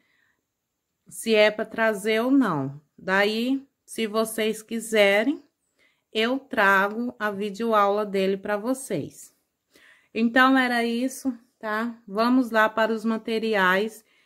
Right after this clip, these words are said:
que vamos utilizar na aula de hoje.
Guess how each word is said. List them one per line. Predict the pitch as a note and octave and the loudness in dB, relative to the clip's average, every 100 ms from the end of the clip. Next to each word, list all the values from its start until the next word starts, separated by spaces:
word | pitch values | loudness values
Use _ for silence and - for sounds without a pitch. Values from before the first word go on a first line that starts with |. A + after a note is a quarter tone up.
| _ | _
que | - | -8
vamos | G3+ G#3 A3 A3 G#3+ - | -4 0 0 0 -4 -4
utilizar | A#3+ C4+ C#4+ C#4+ C#4 C#4 G#3 G3 G#3 A#3 A3+ _ _ - | 0 2 4 4 4 2 2 2 2 0 -8 _ _ -12
na | G#3 G#3+ G3+ | 0 4 4
aula | F#3+ G3+ | 4 2
de | G3+ B3 | 0 0
hoje. | C4 D#3 A#2+ - - | 0 0 -4 -8 -18